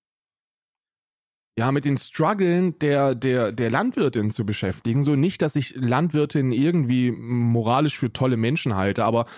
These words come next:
man wird ja irgendwie in das System reingeboren und die versuchen ja auch nur ihr Geld zu machen. Wie kann man drüber diskutieren, aber sie versuchen es.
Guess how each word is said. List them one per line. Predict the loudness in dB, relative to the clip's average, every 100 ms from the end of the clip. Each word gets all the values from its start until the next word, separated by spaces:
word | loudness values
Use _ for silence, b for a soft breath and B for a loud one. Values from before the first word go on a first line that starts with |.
| B B
man | -4 0
wird | 0 0
ja | 0 0
irgendwie | -2 0 2 0
in |
das | 0 -2
System | -4 -2 0 2
reingeboren | 2 0 2 2 2
und | 0
die | 0
versuchen | 0 0 0
ja | 2
auch | 2
nur | 2
ihr | 2
Geld | 0 -2
zu | -2
machen. | -2 0 0 0
Wie | 0 2 2 -2
kann | -4 0
man | 2
drüber | 2 0
diskutieren, | 0 -2 -6 -2 0 0
aber | 0 0
sie | 0
versuchen | 0 0 0 0
es. | 0 -4